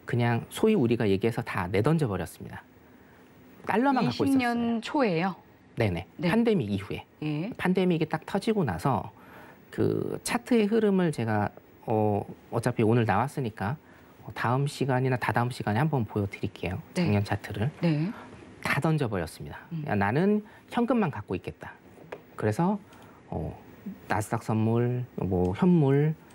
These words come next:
Speaker 1: 그 골드 선물 전부 다 시장에다 다 던져버렸고요.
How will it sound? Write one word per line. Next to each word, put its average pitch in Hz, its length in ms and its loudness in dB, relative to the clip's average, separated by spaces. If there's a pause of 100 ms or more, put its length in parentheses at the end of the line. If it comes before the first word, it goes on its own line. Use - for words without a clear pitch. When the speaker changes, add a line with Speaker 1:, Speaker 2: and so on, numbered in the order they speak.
(360)
Speaker 1:
그 82 200 -6
골드 127 320 2
선물 117 400 0
전부 151 320 2
다 123 300 0
시장에다 156 540 -2
다 104 180 -6
던져버렸고요. 110 840 0